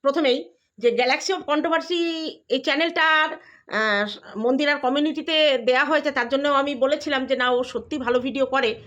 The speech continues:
তখন আমি তার ভিডিওগুলো তখনও দেখে পারিনি। পরে আমার, আহ, আমি ওর ভিডিওগুলো দেখলাম।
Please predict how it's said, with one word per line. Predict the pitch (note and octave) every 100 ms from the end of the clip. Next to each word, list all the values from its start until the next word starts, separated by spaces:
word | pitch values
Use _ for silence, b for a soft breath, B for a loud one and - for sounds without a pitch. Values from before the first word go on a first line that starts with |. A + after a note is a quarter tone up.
| B B B
তখন | A#3 D4
আমি | C#4 C#4
তার | C4+ A#3+
ভিডিওগুলো | A3+ B3+ C4+
তখনও | C#4 B3 C4
দেখে | B3+ C4+
পারিনি। | D#4+ G3 C#3+ A#2 - B B B -
পরে | B3+ D#4 G4
আমার, | F4+ D#4 D#4 D4+
আহ, | D4 C4 E3
আমি | F3+ G3+ A#3 - - - -
ওর | B3+
ভিডিওগুলো | B3+ C#4+ C4 C4+
দেখলাম। | B3+ B3+ G#3 C4